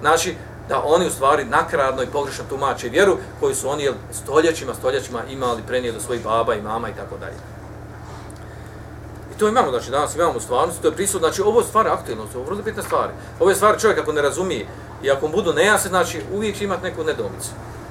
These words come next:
Ako pogotovo naiđe na neko ko zna dobro pisati, znači, nemojte, nemojte stvarati, znači, ima ljudi među njima, sposobni, e, jaki govornika, znaju dobro pričati, znaju dobro pisati, znaju, znaju baratati i uzimati, koristi ajete i hadise u svoju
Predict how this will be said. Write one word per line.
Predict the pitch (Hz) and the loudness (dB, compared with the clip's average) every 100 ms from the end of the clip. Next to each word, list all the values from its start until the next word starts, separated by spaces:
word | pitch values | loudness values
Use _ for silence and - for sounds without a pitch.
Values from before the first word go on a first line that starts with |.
| - - | -12 0
Ako | 135 135 | 0 2
pogotovo | 156 160 208 208 | 4 6 8 8
naiđe | 180 220 196 | 8 6 6
na | 190 | 6
neko | 180 220 214 | 6 4 4
ko | 185 | 4
zna | 175 220 | 6 4
dobro | 196 202 214 - | 8 8 8 4
pisati, | 202 208 - 156 - - - - - | 0 0 2 2 0 -12 -14 -14 -8
znači, | 120 - | -6 0
nemojte, | 151 208 190 175 160 117 - 147 147 | 2 4 4 2 0 -4 -6 -8 -6
nemojte | 139 175 190 | -2 0 0
stvarati, | 180 208 139 | 2 6 6
znači, | 123 147 | 4 0
ima | 202 185 | 2 4
ljudi | 190 226 226 | 4 4 4
među | 202 202 | 4 4
njima, | 208 180 110 - - - | 2 2 -2 -8 -14 -6
sposobni, | - 202 226 233 170 127 | 4 8 8 10 6 6
e, | 113 - 135 | -6 -2 2
jaki | 127 175 214 240 | 6 6 6 4
govornika, | 185 214 202 156 - 123 | 8 10 12 10 6 2
znaju | 160 208 | 6 8
dobro | 214 214 | 8 8
pričati, | - 190 208 185 | 6 0 2 2
znaju | 123 170 202 | 4 4 8
dobro | 214 214 - | 10 8 8
pisati, | 196 214 214 - | 2 2 4 2
znaju, | 120 180 226 208 - - | 2 6 6 6 2 -6
znaju | 156 202 226 | 4 8 8
baratati | 180 175 233 247 240 - 233 - - - | 8 8 6 6 4 4 0 0 -12 -10
i | 208 208 202 | 0 0 2
uzimati, | 220 220 240 220 - | 2 4 6 6 4
koristi | 190 190 240 240 190 | 4 6 4 2 4
ajete | 190 233 254 247 | 6 8 8 8
i | 190 | 6
hadise | 175 202 247 247 | 6 4 4 4
u | |
svoju | 190 220 254 | 6 8 8